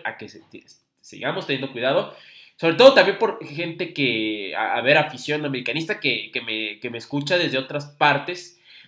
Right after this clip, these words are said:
no solo de la República Mexicana o fuera de la Ciudad de México, sino también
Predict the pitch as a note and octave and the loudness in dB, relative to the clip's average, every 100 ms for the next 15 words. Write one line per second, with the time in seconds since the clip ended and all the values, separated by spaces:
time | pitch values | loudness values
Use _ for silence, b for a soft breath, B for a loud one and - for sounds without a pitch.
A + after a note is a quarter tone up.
0 | B _ D#3+ F3+ F#3+ F#3 D3+ C#3 C#3 D#3 | B _ 0 2 6 8 8 6 4 0
1 | E3+ E3 D#3+ D3 C#3+ C#3+ F3 E3 F3+ C3+ | 0 2 2 2 -4 2 2 4 2 2
2 | B2 D#3 D#3 D3 C#3 C#3+ D3+ G3 A3 G3 | 0 0 2 2 2 2 0 0 -4 -4
3 | - C#3 C3 A#2+ B2 C#3+ E3 | -2 -2 -2 -4 -2 -4 -4